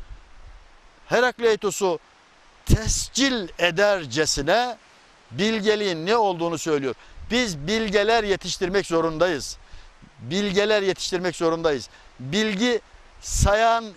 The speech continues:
ins-, bilgi sayan, bilgi ezberleyen insanlar yetiştiremeyiz. Bakın değerli izleyiciler, Kur'an kutsal kitabımız ama dikkat ederseniz hala bizde hafızlık müessesesi, Diyanet'te de var,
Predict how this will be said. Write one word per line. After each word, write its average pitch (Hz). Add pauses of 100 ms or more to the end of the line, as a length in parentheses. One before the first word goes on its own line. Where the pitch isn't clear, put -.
(100)
ins-, 196
bilgi 208
sayan, 143
bilgi 220
ezberleyen 185
insanlar 202
yetiştiremeyiz. 170 (360)
Bakın 180 (580)
değerli 208
izleyiciler, 190 (380)
Kur'an 214
kutsal 196
kitabımız 151
ama 147 (500)
dikkat 185
ederseniz 185 (300)
hala 185
bizde 170
hafızlık 165
müessesesi, 147
Diyanet'te 156
de 151
var, 156